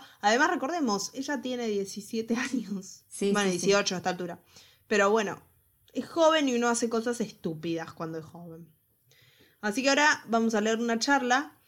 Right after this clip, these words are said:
Speaker 1: entre ellos dos del veintisiete de mayo. O sea, esto es una semana después de que le dijo, tipo, "Decile a tu novia chupapija que bla, bla, bla". De nuevo arranca Tommy.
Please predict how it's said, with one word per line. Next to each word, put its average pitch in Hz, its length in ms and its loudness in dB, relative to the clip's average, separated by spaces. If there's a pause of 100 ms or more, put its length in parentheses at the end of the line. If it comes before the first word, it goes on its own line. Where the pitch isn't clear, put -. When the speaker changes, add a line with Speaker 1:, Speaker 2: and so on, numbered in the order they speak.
(720)
Speaker 1:
entre 277 340 4
ellos 285 200 4
dos 240 360 4
del 247 320 4
veintisiete 247 680 4
de 208 180 4
mayo. 196 340 -4 (220)
O 262 80 -2
sea, 294 100 8
esto 330 160 6
es 415 80 4
una 381 180 8
semana 277 380 6
después 254 300 4
de 247 80 4
que 240 100 4
le 202 80 6
dijo, 226 240 8
tipo, 208 180 0
"Decile 240 360 2
a 254 60 4
tu 208 100 6
novia 226 320 4
chupapija 208 640 0
que 180 100 -2
bla, 170 200 -2
bla, 175 200 -2
bla". 175 300 0 (1040)
De 240 100 4
nuevo 269 300 6 (200)
arranca 220 520 4
Tommy. 180 360 -2